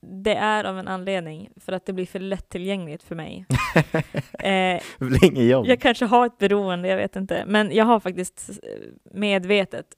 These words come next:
Speaker 1: valt att inte spela mobilspel.
Speaker 2: Mm.
Speaker 1: När jag, det är för att jag behöver också en paus någon gång. Ehm, nu kommer, eh, folk som känner mig säga, "Men du pausar ju aldrig." Men, men jag försöker verkligen så här att när jag, när jag flyger till exempel, då försöker jag att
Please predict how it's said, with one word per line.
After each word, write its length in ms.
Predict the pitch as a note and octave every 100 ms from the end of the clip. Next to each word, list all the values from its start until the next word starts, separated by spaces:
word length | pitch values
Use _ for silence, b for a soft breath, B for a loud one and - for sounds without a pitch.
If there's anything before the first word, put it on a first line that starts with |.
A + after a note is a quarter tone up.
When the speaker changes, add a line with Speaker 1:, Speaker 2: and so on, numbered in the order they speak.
| _ F3
Speaker 1:
valt 260 | F3+ E3
att 100 | -
inte 240 | F3 E3 E3+
spela 260 | - E3+
mobilspel. 640 | E3+ F3 - - - F#3 F3
Speaker 2:
Mm. 60 | F3
Speaker 1:
När 260 | F3 E3+
jag, 280 | E3 E3+ -
det 120 | F#3+
är 60 | G3+
för 120 | G3
att 60 | F#3
jag 100 | E3+
behöver 280 | F3+ E3 -
också 260 | - -
en 100 | E3+
paus 580 | - - E3 - - -
någon 180 | D#3 D3+
gång. 260 | - F3 b b b b _
Ehm, 640 | F#3 F3 E3+ E3 E3 - - _ _ _ _ _ _ _ _
nu 220 | G3+ F#3
kommer, 500 | F3+ F#3+ F3 F3 E3+
eh, 380 | E3+ F3 - - G#3 _
folk 220 | - F3 -
som 160 | F3+
känner 260 | G#3+ F#3+ F3
mig 140 | E3+
säga, 240 | - E3+ F3
"Men 160 | F3
du 80 | F3+
pausar 360 | - F#3 F#3 F3
ju 60 |
aldrig." 360 | E3+ E3+ F#3+ F#3+
Men, 200 | F#3+ F#3+
men 360 | G3 G3+ G3 - -
jag 200 | E2+ G3+
försöker 500 | A3+ - A#3+ G#3 G3
verkligen 360 | F3 F3 F#3 F3
så 80 | F3
här 100 | E3+
att 180 | E3+
när 80 | F3+ F3 E3+
jag, 80 | E3+ b b b _ _
när 80 | F#3
jag 140 | F#3
flyger 600 | - A3 G#3+ G3+ E3 G#2+
till 200 | F3 D#3+
exempel, 380 | D#3+ F3 E3+ F3
då 100 | F3+
försöker 440 | F3+ - F3 - E3+
jag 80 |
att 200 | D#3 -